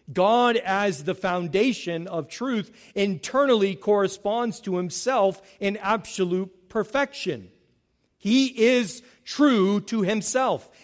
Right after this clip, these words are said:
in righteousness, holiness, justice, goodness, and truth. So truth is that which corresponds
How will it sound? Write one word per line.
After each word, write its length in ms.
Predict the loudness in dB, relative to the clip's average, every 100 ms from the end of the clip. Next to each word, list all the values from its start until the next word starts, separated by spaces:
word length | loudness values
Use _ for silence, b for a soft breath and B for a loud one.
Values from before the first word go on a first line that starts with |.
| B
in 240 | -2 -2 B B
righteousness, 840 | 2 4 4 2 -4 -2 -2 -2
holiness, 640 | 6 6 6 0 0 -2
justice, 720 | -4 2 2 2 -2 -4 -4 -12 B B -2
goodness, 800 | 4 4 2 0 -2 -4 -8 -14 _ _ _ -14
and 180 | -12
truth. 560 | -10 -8 -8 -8 _ _ _ _ _ _ _ _ _ _ _ _
So 240 | _ -14 -14
truth 400 | -8 -6 -6 -8
is 140 | -8
that 240 | -6 -8 -10
which 180 | -14
corresponds 840 | -10 -6 -4 -6 -10 -10 -8 -12 -18